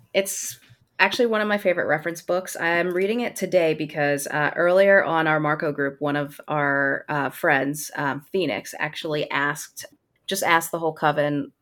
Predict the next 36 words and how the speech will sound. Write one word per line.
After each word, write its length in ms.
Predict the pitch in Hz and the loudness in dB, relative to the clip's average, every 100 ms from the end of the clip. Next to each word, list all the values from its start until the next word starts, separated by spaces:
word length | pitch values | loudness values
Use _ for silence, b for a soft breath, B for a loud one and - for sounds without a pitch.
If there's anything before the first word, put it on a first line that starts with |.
| _ | _
"Does 140 | 156 160 | -4 -2
anybody 280 | 165 175 | 2 2
know 140 | 156 143 | 2 0
anything 260 | 147 151 | -2 -4
about 220 | 143 143 - | -2 -2 0
honeysuckle? 600 | 220 214 - 139 139 147 | 0 0 0 0 2 0
I 120 | 156 | 0
just 260 | 156 147 - | -2 -6 -2
realized 420 | 147 147 147 147 | 0 2 0 0
I 40 | |
have 220 | 151 147 143 | -2 -2 -4
a 40 | |
ton 200 | - 147 | -4 -4
of 80 | 143 | -2
honeysuckle 680 | 143 139 143 139 139 139 - | -2 -4 -4 -4 -2 -2 -2
on 160 | 147 | -2
my 120 | 143 139 | -2 -2
property." 680 | 185 180 156 147 - 180 B B B B | 0 0 0 -2 -4 -8 B B B B
So 320 | - 180 156 | 0 4 6
I, 300 | 143 165 160 - | 6 2 0 -4
I 140 | 160 | -4
pulled 260 | 160 233 233 | -4 -2 2
out 140 | 220 - | 2 2
this 160 | 160 | -4
book 200 | - 156 | -2 -4
because 200 | 156 156 | -4 -6
it's 120 | 156 | 2
actually 300 | 160 160 190 | 2 2 -2
my 140 | 175 151 | 0 -2
favorite 480 | 151 165 151 151 - | 0 0 2 0 0
as 160 | 156 | -4
far 400 | - 170 175 202 | -6 -2 2 2
as 360 | - 175 170 160 - | 2 0 0 -2 -14
plant 400 | - 165 147 - | -4 0 0 -2
correspondences 720 | - 170 175 - 202 196 196 196 | -4 -4 -2 -2 -2 -2 -8 -4
go. 480 | 202 202 208 208 | 0 2 2 0